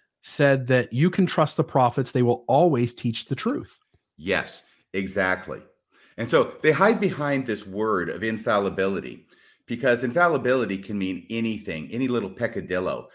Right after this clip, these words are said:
Speaker 2: like, uh, uh, liking Pepsi over Coke. I mean, that would be w-,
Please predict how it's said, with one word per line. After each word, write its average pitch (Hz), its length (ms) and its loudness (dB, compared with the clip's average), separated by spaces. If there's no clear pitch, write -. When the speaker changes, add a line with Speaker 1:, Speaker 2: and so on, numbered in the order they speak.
Speaker 2:
like, 98 340 0
uh, 85 240 0
uh, - 100 -12
liking 113 500 0
Pepsi 131 380 0
over 82 220 -2
Coke. - 480 -2
I 78 60 -14
mean, 80 220 -10
that 110 160 -2
would 107 140 -10
be 78 420 -10
w-, 95 140 -14